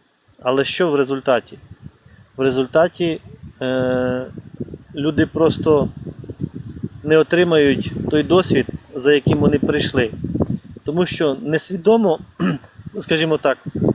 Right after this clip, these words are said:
допомога зі сторони, е, коли вона непрохана,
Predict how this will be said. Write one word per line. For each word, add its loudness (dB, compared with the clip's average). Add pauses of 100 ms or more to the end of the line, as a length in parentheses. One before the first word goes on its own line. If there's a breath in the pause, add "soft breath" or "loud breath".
(560)
допомога 2 (160)
зі -4
сторони, 0 (800)
е, -2
коли 2
вона 0 (2250)
непрохана, 0